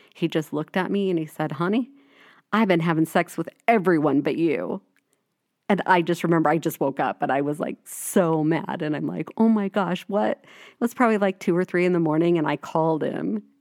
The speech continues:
and I woke him up. And of course he's panicking. He's like, "What's happening? Why are you calling me in the middle of the night? Is everything okay?"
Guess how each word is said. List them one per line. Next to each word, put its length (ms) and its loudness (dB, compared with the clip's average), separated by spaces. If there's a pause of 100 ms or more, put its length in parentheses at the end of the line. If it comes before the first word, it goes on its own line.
(120)
and 100 2
I 120 0
woke 280 0
him 140 2
up. 200 0
And 100 4
of 100 -4
course 220 -2
he's 160 -2
panicking. 480 0
He's 140 0
like, 180 -4
"What's 160 0
happening? 380 0
Why 180 4
are 20 0
you 120 -2
calling 340 0
me 80 -2
in 80 0
the 80 0
middle 240 -2
of 80 -4
the 60 -4
night? 200 0
Is 100 -2
everything 360 -4
okay?" 340 -4